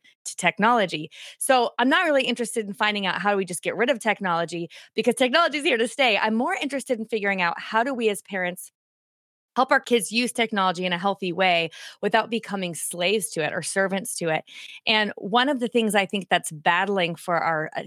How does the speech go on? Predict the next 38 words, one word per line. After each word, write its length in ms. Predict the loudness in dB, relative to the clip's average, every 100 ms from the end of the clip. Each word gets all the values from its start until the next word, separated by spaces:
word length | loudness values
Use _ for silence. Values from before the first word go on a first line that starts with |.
| -6
kids' 220 | -6 -6
attention, 720 | -8 -2 -2 0 0 0 -6 _ _ _ _ 2
um, 420 | 4 2 0 -8 _ _ _ _ 4
well, 100 | 4
I 120 | 6
guess 180 | 2 0
I 60 | 0
should 200 | -2 -4
say 280 | 0 2 2
one 180 | 2 2
of 100 | 0
the 80 |
things 220 | -4 -6 -6
that 100 | -4
makes 260 | -4 -4
it 80 | -8
harder 480 | -6 0 2 4 2
for 160 | 2
our 80 | 0
kids 240 | 0 -8 -6
to 100 | -4
give 200 | -2 0
their 120 | 0
attention 400 | 0 -6 -6 -8
to 100 | -10
books 340 | -4 -4 -2 -6
or 160 | -6
reading, 340 | -2 -2 -2 -2
or 120 | -2
for 140 | -2
families 360 | 0 0 0 -4
to 80 | -6
cultivate 400 | -4 -2 0 0
any 180 | 0 -2
kind 220 | -2 -2
of 120 | -2 -2
reading 240 | 0 2
life, 380 | 2 2 0 -12